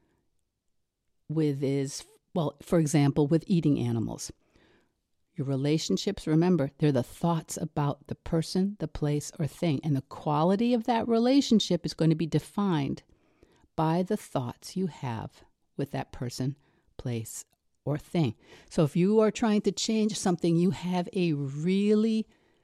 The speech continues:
<sighs> negative or toxic relationship about, something that you're doing now that you've got a lot of feelings of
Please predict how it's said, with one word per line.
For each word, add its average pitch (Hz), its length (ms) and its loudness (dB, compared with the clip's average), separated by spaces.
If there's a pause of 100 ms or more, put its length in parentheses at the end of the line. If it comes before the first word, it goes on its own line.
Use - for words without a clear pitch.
(140)
<sighs> - 840 -20
negative 214 640 2
or 147 100 4
toxic 196 480 2
relationship 165 920 0
about, 117 360 -6
something 196 400 -2
that 165 140 -4
you're 156 140 -2
doing 165 440 0
now 151 380 -2
that 165 180 -4
you've 151 200 -4
got 131 140 -2
a 127 40 -4
lot 156 460 -4
of 156 100 -2
feelings 143 540 -2
of 98 160 -12